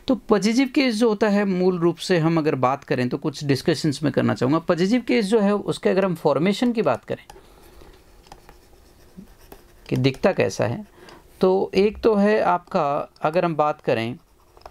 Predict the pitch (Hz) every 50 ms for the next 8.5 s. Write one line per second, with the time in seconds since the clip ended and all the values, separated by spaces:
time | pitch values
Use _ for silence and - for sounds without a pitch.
0 | - - - - - - - - - - - - - - - - - - - -
1 | - - - - - - - - - - - - - 165 139 135 143 156 185 190
2 | 180 - - 170 135 123 120 107 101 - 151 147 - _ _ - - - - -
3 | - - - - - - - - - - - - - - - - - - - -
4 | - - - - - - - - - - - - - - - - - - - -
5 | - - 151 131 143 143 156 202 214 - 277 240 226 214 226 226 208 196 180 175
6 | 180 - - 214 185 190 185 202 190 196 _ _ - - 151 - 185 - - -
7 | 208 185 - 214 214 208 - 175 170 156 185 190 190 - - - 170 170 165 -
8 | 185 175 170 151 151 147 143 - 220